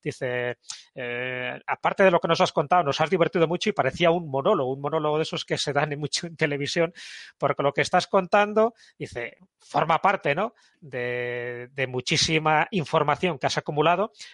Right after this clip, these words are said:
pero por otra parte nos hemos reído muchísimo", ¿no? Porque dice, has sabido un poco conectar con ese espíritu, eh, burlesco que a veces hay que tener porque si no, determinadas informaciones son como muy difíciles de digerir.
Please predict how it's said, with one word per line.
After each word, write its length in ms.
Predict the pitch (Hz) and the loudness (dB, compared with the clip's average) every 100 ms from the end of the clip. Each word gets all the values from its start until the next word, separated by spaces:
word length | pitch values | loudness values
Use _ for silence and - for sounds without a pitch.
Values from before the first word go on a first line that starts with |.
| - | -4
pero 200 | - - | 0 0
por 100 | 147 | 0
otra 220 | 175 175 | 0 2
parte 400 | 196 190 214 240 - - - - | 2 2 -4 -4 -14 -20 -18 -10
nos 180 | 147 - | -4 0
hemos 200 | 175 165 | 2 4
reído 200 | 156 147 | 2 0
muchísimo", 520 | 131 240 - 127 123 | -2 0 -2 -2 -8
¿no? 160 | 160 214 | -8 -8
Porque 240 | 131 123 | -10 -8
dice, 260 | 117 113 135 | -8 -6 -2
has 140 | 151 | -2
sabido 460 | - 165 175 175 202 - - | 2 2 2 2 -2 -8 -20
un 80 | 156 | -10
poco 240 | - 165 175 | -2 0 2
conectar 600 | 165 147 139 165 165 - _ _ - | 2 0 0 2 2 0 _ _ -10
con 200 | 139 156 | -4 0
ese 260 | - 170 | 2 0
espíritu, 880 | - 160 - - 190 165 - 170 170 _ _ _ | 0 -2 -2 0 0 0 -2 -6 -6 _ _ _
eh, 340 | 135 123 120 110 _ _ _ | -14 -12 -12 -14 _ _ _
burlesco 760 | - 143 139 - 170 175 - 180 | -20 -4 -4 0 0 0 -2 -2
que 80 | - | 2
a 60 | 127 | 2
veces 320 | 151 156 - | 2 -2 -2
hay 100 | 147 | -2
que 160 | - | -2
tener 340 | 139 143 151 156 - - _ | 0 2 2 0 -6 -20 _
porque 380 | - 123 - 131 | -8 -8 -6 -6
si 280 | - 151 135 | -4 -4 -2
no, 200 | 143 165 | 2 2
determinadas 540 | 151 156 123 139 143 | 2 0 0 0 0
informaciones 540 | 160 147 143 151 156 151 | -2 0 0 0 0 0
son 120 | 151 | -2
como 240 | - 139 | -2 -2
muy 120 | 135 | -2
difíciles 460 | 143 135 - 135 131 | -2 -2 -2 -2 0
de 80 | 131 | -2
digerir. 440 | 113 - 113 104 | -2 -4 -4 -6